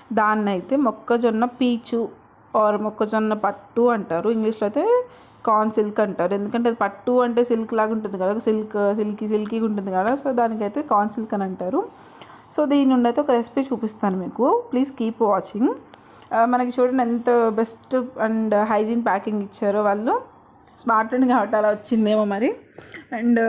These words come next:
ఎక్కువ వేస్టేజ్ కూడా ఎక్కువ ఏం లేదు, పైన పట్టు కూడా అంత బా-, ఆ, బాగా ఏం లేదు. So ఫస్ట్ అయితే దీని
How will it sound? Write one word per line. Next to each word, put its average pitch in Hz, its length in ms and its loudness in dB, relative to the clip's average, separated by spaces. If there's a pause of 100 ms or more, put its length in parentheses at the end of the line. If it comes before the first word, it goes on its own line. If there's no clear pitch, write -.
(140)
ఎక్కువ 240 540 2
వేస్టేజ్ 220 460 0
కూడా 240 160 0
ఎక్కువ 220 220 -2
ఏం 208 140 0
లేదు, 190 160 -2
పైన 202 200 -2
పట్టు 196 280 -4
కూడా 226 140 0
అంత 208 140 -4
బా-, 180 360 -2
ఆ, 190 200 -2
బాగా 190 360 0
ఏం 214 200 0
లేదు. 185 500 -6 (840)
So 277 340 2
ఫస్ట్ 247 400 -2
అయితే 220 200 2
దీని 220 720 -2